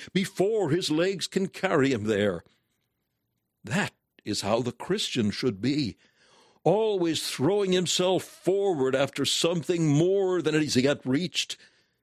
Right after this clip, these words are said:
not satisfied with the rate at which he has advanced,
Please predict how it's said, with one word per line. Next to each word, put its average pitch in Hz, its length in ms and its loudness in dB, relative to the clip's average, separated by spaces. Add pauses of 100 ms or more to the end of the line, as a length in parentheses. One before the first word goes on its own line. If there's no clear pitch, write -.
(200)
not 160 280 2
satisfied 139 800 0
with 127 180 -2
the 131 100 0
rate 123 360 0
at 120 140 -4
which 120 220 -4
he 117 100 -2
has 104 140 -2
advanced, 107 720 -2